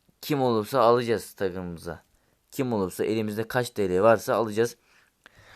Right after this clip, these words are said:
Orta saha antrenörü De Jong, o, pardon, Rice. Rice'ın antrenmanı bitti. Ne yüklemeye sorun yaşıyorsun? Her zaman sorun yaşıyorsun O S M ya.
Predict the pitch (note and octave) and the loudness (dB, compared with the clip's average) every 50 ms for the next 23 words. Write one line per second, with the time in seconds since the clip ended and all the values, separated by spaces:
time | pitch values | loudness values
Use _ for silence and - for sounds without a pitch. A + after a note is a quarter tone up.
0 | - - G#2 - - G2+ G2+ - A#2 A2+ - A#2+ A2 D2+ G#2+ A2+ G#2+ G2+ - - | -8 -8 -4 -2 -2 -2 0 0 0 2 4 4 6 6 6 4 2 0 -2 -2
1 | A2 G#2+ G#2+ G#2+ A2+ B2 A#2+ G#2+ G#2+ G#2+ G#2+ G#2+ G2 F2 - F#2 G2 G2+ F#2+ G#2+ | 0 0 0 0 0 0 2 4 4 6 4 4 0 -2 0 0 0 0 2 2
2 | G#2 G2+ G2 F#2 F2+ F2 F#2+ F#2+ F#2 F2 - - - - - - F#2 F#2 F2+ F2 | 2 2 2 0 0 0 2 2 0 0 -4 -6 -8 -10 -8 -4 -2 0 0 0
3 | E2+ - - G#2+ G2+ - - F#2 F2+ F2 - F#2 F#2 F#2+ G2+ G#2 G2 - - F2 | -2 -4 -8 -10 -6 -4 -4 -4 -4 -6 -8 -8 -8 -6 -6 -8 -8 -10 -10 -10
4 | F#2 F#2+ A2+ B2+ C#3+ D3 C#3+ - - B2+ C3 B2+ A#2+ A#2 A2+ G#2+ - A#2 A2+ A2 | -4 2 4 4 6 4 4 2 0 0 0 2 2 2 2 2 0 0 0 0
5 | A2 G#2 G2+ - G#2+ G#2 G2+ A2 B2+ C3+ B2+ B2 B2+ B2 B2 A#2 - A#2 A2+ A#2 | 0 -2 -2 0 0 0 4 4 4 4 4 4 2 2 0 0 0 -2 -2 -2
6 | B2 A#2 G#2+ G#2 G#2+ - G#2 G#2+ G#2 G2 F#2 - G2 F#2 F#2+ F#2 F2 F2 E2+ E2+ | -2 -4 -4 -6 -8 -8 -4 -2 -2 -2 -2 -4 -6 -4 -4 -4 -4 -4 -6 -8